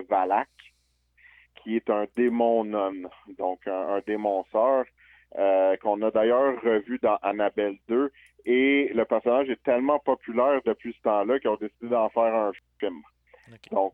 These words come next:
Speaker 1: euh, le film va nous transporter, je pense, à la fin des années cinquante, euh, dans un couvent, euh, où, euh, finalement, il va y avoir une possession démoniaque de, euh, d'une sœur, et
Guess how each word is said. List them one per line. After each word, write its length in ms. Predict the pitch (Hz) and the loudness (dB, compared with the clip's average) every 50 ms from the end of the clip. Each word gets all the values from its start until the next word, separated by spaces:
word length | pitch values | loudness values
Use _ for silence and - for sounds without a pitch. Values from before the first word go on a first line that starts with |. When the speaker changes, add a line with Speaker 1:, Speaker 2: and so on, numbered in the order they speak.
| - - | -6 -2
Speaker 1:
euh, 160 | 104 101 98 - | 0 0 0 2
le 300 | 98 98 98 95 98 95 | 2 0 2 2 0 -2
film 220 | - - 127 127 120 | -2 -4 -6 -4 -2
va 100 | 110 110 | -2 -2
nous 100 | 107 104 | -2 -4
transporter, 800 | - - - 110 107 - _ - 107 - _ _ 127 131 131 127 | -10 -4 -4 -4 -4 -4 _ -4 -4 -4 _ _ -4 -4 -4 -4
je 100 | 117 110 | -4 -4
pense, 280 | 95 - _ 131 131 - - - | -6 -2 _ -2 -2 -2 -2 -2
à 120 | 117 107 | 0 0
la 200 | 107 101 98 - - _ _ _ _ | 2 0 -2 -2 -4 _ _ _ _
fin 120 | - 143 139 | -6 -6 -4
des 200 | 131 123 110 110 | -4 -6 -6 -6
années 220 | 104 107 107 101 - | -6 -8 -8 -10 -8
cinquante, 540 | 120 107 101 92 - 117 123 135 139 135 - - _ _ _ _ - _ _ _ _ - - | -8 -8 -8 -6 -4 -4 -2 -2 -4 -6 -10 -14 _ _ _ _ -20 _ _ _ _ -6 -2
euh, 420 | 95 95 95 95 95 95 95 92 - - | 0 2 2 4 4 2 0 0 0 0
dans 380 | 107 110 113 113 113 110 107 113 | 0 2 2 2 2 2 2 0
un 120 | 107 104 | -2 -2
couvent, 640 | - - - - 107 101 98 110 110 117 123 131 131 - - - - - | -4 -8 -14 -14 -14 -4 -2 0 2 2 0 0 -2 -6 -14 -20 -10 -6
euh, 340 | 101 98 98 98 98 98 - - | -2 0 0 0 0 0 -2 -4
où, 400 | 113 113 117 120 120 120 120 113 | -6 -6 -4 -4 -2 0 2 4
euh, 140 | 107 104 98 - - | 4 2 2 -2 -6
finalement, 320 | 110 107 98 98 104 110 | -6 -4 -4 -2 -2 -4
il 80 | 110 107 | -4 -2
va 100 | 104 98 | -2 0
y 20 | 95 | 0
avoir 440 | 95 98 98 101 104 104 107 104 | 2 2 2 2 2 2 0 0
une 140 | 101 98 92 | -2 -6 -4
possession 600 | - 107 95 - - 95 92 - - 110 107 110 104 - | -4 -4 -4 -2 -4 -6 -6 -6 -6 -6 -6 -6 -4 -6
démoniaque 600 | 101 98 98 95 90 92 95 98 104 110 110 - _ _ _ - - _ _ _ _ - _ _ | -6 -6 -6 -8 -8 -8 -6 -4 -2 -2 -4 -4 _ _ _ -20 -20 _ _ _ _ -20 _ _
de, 80 | - 104 | -4 -2
euh, 840 | 104 104 104 104 104 104 104 101 - 92 92 92 90 92 92 90 90 - - | 0 0 2 2 2 2 2 0 0 -2 -2 -2 0 0 0 -2 -2 -4 -6
d'une 200 | 101 95 95 92 - - | -10 -10 -10 -14 -12 -4
sœur, 400 | 101 95 98 110 120 120 113 110 - - _ - - _ _ | 0 0 2 2 0 -2 -2 -6 -8 -12 _ -20 -20 _ _
et 160 | - 104 107 | -4 -4 -4